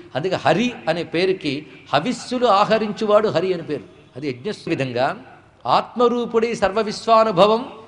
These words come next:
ఎవడు స్వీకరిస్తున్నాడో వాడు హరి. ఎలాగైనప్పటికీ సరిపోతున్నది.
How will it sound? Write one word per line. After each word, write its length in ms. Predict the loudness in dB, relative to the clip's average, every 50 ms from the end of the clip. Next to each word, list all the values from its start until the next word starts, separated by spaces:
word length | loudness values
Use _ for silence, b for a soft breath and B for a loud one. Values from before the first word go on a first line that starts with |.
| -20 -14 -6 0
ఎవడు 280 | 0 2 2 2 0
స్వీకరిస్తున్నాడో 840 | -2 -4 -4 -4 -2 0 0 -2 -2 -2 -6 -8 -4 -2 -2 -2 0 0
వాడు 240 | 2 0 0 0
హరి. 360 | -2 -6 -8 -12 -14 -14 -8 -4
ఎలాగైనప్పటికీ 600 | 0 0 0 0 -2 -6 -8 -8 -10 -12 -10 -8
సరిపోతున్నది. 500 | -8 -8 -8 -10 -14 -16 -16 -18 -18